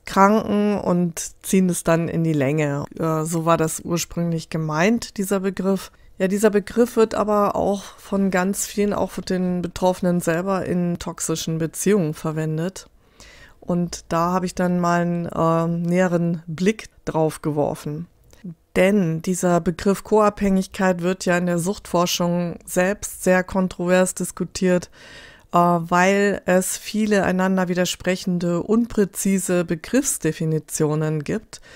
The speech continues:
und weil Angehörige über das Attribut Co-Abhängigkeit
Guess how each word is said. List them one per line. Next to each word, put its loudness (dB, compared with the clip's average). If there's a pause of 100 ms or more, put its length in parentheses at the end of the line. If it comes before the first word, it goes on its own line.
(320)
und -4
weil 0
Angehörige 2
über 0
das -4
Attribut -6
Co-Abhängigkeit -4